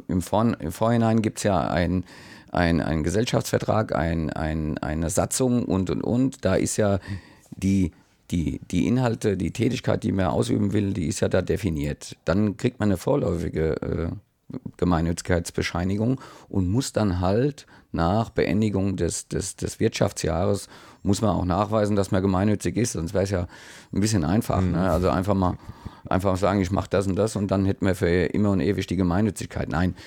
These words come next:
Speaker 1: äh, die Gemeinnützigkeit wird in einem Freistellungsbescheid durch das Finanzamt dann, äh, bescheinigt. Für den Bereich, äh, also für den nicht wirtschaftlichen Bereich, ne? Im, im wirtschaftlichen Bereich sind wir ja nie gemeinnützig.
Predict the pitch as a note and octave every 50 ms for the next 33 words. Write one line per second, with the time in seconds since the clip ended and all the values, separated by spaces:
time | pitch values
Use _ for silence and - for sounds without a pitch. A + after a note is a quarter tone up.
0 | - - - - - - F2 E2 E2 D#2+ - - G2 F#2+ E2 E2 D#2+ D#2+ D#2 F2+
1 | A#2 A2+ - - - G2+ - - - G2+ A2 G#2+ - - - - - - - -
2 | - - - _ _ - D2+ F#2+ A2 A#2 A2 - - - - - _ _ _ _
3 | _ - F2+ F#2+ F#2+ F#2 G2 G2 F2+ F2 E2+ - - E2+ F2+ G2+ - - G2 G2
4 | G2+ - - - F#2+ - - - F2 F2+ - - F2+ - - - E2+ E2+ E2 E2
5 | - - D2+ C#2+ D2 D#2 F#2 F2+ - F2 F2 E2+ - D2+ D#2+ D#2 E2+ E2 - -
6 | E2 D#2+ D#2 D#2+ E2 E2+ - - D#2+ - C#2+ C#2 D2+ D#2+ E2 D#2 - - - -
7 | _ - - - - _ _ _ _ _ _ _ _ _ - - G#2 A2+ A2+ A#2+
8 | A2+ G#2+ F#2+ D#2+ D#2+ C#2+ D2+ D#2+ F2 F#2+ G#2+ G#2+ - - - - _ _ _ _
9 | _ _ _ _ _ _ - F#2 F2+ F2 D2 - - F2 F#2 F#2 - - G2 F2+
10 | F#2 F2+ G#2 A2 - - - F2+ F#2 - - - D2+ - - - E2 - E2+ D2
11 | - - C#2 C2+ C#2 D2 D2+ - - - _ - - D#2 F2+ - - F2+ E2+ E2
12 | E2+ - - F2+ E2+ F#2 A2 - - C3 A#2+ - - G2 F#2+ F#2+ F#2 F#2 F2 F2
13 | G2+ - - F#2+ F#2+ F2 D#2+ F2 G2 A2 A#2 A2+ A#2 G#2 G#2 G2 G#2+ A2+ A2 G2+
14 | - - G#2+ G2+ - -